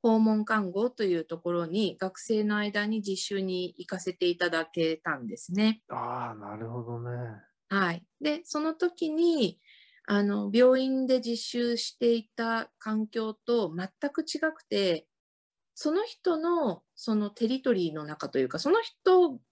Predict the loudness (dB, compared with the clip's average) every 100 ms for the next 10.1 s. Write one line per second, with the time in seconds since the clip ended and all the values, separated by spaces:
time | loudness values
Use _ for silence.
0 | _ 0 2 2 -2 -8 _ _ _ -6
1 | -4 -2 -4 -6 -10 -6 -4 -2 -4 -4
2 | -6 -4 0 2 2 0 -2 _ -4 -4
3 | -6 _ _ _ -8 0 2 0 0 4
4 | 4 4 2 0 -4 -4 -2 -2 -2 -2
5 | -4 _ -10 -4 -4 -4 -4 -2 -2 0
6 | -2 -2 -4 -6 -4 -4 -2 -2 -2 0
7 | 2 0 -2 -4 -2 -4 0 2 2 2
8 | 2 4 2 -2 -20 _ -4 0 2 2
9 | 0 -2 0 -2 0 0 2 4 4 2